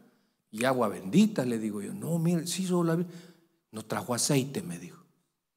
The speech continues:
Ella quería que le untara todas las paredes. Hermano, por favor, la Biblia no dice eso. La Biblia dice: "En mi nombre echarán fuera demonios". Amén. Le damos un fuerte aplauso al Señor. Es que el nombre de Jesús tiene poder.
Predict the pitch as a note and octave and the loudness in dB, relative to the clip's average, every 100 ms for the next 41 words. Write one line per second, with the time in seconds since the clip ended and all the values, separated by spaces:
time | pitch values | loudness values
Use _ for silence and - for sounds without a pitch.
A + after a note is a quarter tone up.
0 | _ _ _ C3 D#3+ E3 D#3+ F3 E3+ D3+ | _ _ _ 0 2 6 8 8 6 4
1 | B2+ D3 E3+ D#3 - F3+ E3 D#3 - C3+ | 2 2 2 2 2 4 4 0 -4 0
2 | E3 E3+ - D3 D3+ C3 - G2 - F#2+ | 0 0 -8 -8 -6 -8 -10 -12 -10 -10
3 | G#2 - _ _ _ _ _ - G#2 B2+ | -12 -14 _ _ _ _ _ -2 2 4
4 | G3 G3+ E3+ B2+ G#2 G#2+ C#3 D3 G#2 - | 6 6 6 4 0 0 -2 -2 -6 -14
5 | - - G2+ B2+ D3 D3+ D3+ C#3 A2+ G#2 | -20 -8 -2 2 2 4 2 0 -2 0
6 | G#2+ A#2+ D#3+ F#3 F#3 A#2+ - G2+ C3+ F#3 | 0 4 4 4 2 -2 -4 2 6 6
7 | G3 - - - C3 D3+ D3 - - G2+ | 4 -4 -14 6 8 8 4 -2 -10 -6
8 | C#3 E3 - - - - - _ _ _ | 4 4 4 -4 -12 -18 -20 _ _ _
9 | _ - - D3+ B3 G3 A2 C3 E3 E3 | _ -20 2 6 6 4 2 4 4 4
10 | D#3+ F3 D3+ D#3+ F3+ D3+ C3+ F#3+ A3 G#2+ | 8 8 10 10 10 10 8 10 10 8
11 | - - - - - F3 D#3 G3+ G#3+ A3+ | 0 -8 -10 -12 6 6 10 10 12 12
12 | A3+ G#3 F#3+ G3 A#3 A3 A3+ A3 A3 G#3 | 12 12 12 10 10 8 10 12 12 12
13 | B3+ B3+ A2 | 12 12 10